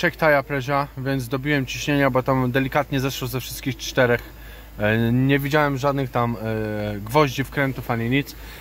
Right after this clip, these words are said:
E, jak to usunąć? Więc jak już dobijecie ciśnienie tak jak je trzeba, tutaj macie guziczek, widzicie? Bardzo łatwo.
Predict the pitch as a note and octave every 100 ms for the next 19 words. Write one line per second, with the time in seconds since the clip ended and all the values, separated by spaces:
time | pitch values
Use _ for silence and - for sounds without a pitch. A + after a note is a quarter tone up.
0 | - G#2+ A2+ C3+ E3 F#3 F3+ E3 E3+ A#2+
1 | G2+ - B2 C3+ C3 C3+ D3 D3+ E3 D#3+
2 | C#3+ C#3 E3+ E3 D#3 D3+ C#3+ C#3+ - D#3
3 | E3+ E3+ D#3 D3+ C#3+ C#3+ C3 C3 C3 -
4 | A2 A2 A#2 B2 - F3 E3+ - - -
5 | - - C3+ B2 B2 A#2+ C3 - B2+